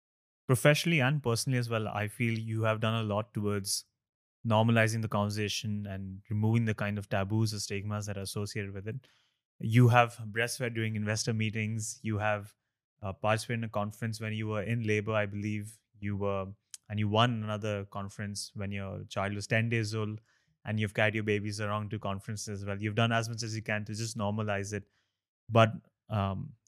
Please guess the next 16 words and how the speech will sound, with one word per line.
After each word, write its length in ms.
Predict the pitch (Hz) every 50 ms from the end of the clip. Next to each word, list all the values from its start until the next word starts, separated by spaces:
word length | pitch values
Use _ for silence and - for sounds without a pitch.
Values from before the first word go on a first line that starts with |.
| _ _ -
recently 440 | 120 113 120 120 - 143 127 120 120
in 100 | 117 113
an 100 | 110 107
interview, 420 | 104 104 120 110 110 110 110 110 113 - _ _ _ _ _ _ -
I 80 | 107 104
think 180 | 113 113 113
you 60 | 110
said 240 | 104 - - 110 107
that 240 | 107 107 104 104 - _ _ _ _ _ _ _ _ _ _ _ _ _ _ -
despite 520 | 120 120 107 - - - 120 120 123 - -
trying 180 | 127 117 113 113
to 60 | 117
look 220 | 113 110 104 -
for 240 | - - 117 110 104
reasons 680 | 101 104 104 104 107 104 110 113 110 110 110 107 - - _ -
otherwise, 640 | 110 107 104 110 107 110 113 113 127 143 - -